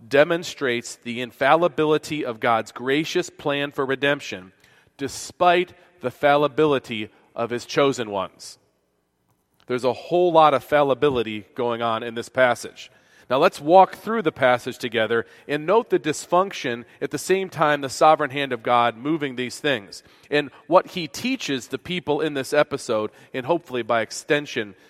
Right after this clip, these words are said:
will teach us. We'll appreciate,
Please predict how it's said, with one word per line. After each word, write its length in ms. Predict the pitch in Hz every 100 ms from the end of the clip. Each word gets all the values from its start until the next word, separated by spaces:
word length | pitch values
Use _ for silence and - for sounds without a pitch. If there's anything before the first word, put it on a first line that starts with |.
| _
will 200 | 117 120
teach 300 | - 147 120
us. 460 | 131 98 - - - _ _ _ _ _ _ _ _ _ -
We'll 160 | 131 127
appreciate, 680 | - 190 202 - 113 101